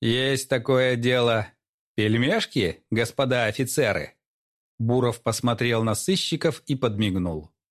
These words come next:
«Да нет, мы, пожалуй, откажемся. Времени не так много»,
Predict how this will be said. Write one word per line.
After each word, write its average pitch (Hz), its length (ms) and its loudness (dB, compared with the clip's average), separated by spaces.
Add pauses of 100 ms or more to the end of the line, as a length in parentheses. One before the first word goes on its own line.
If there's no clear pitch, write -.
(360)
«Да 117 280 0
нет, 120 460 -2 (140)
мы, 117 180 0
пожалуй, 131 540 0
откажемся. 113 1000 -2 (160)
Времени 123 540 2
не 110 200 2
так 107 260 -2
много», 110 560 0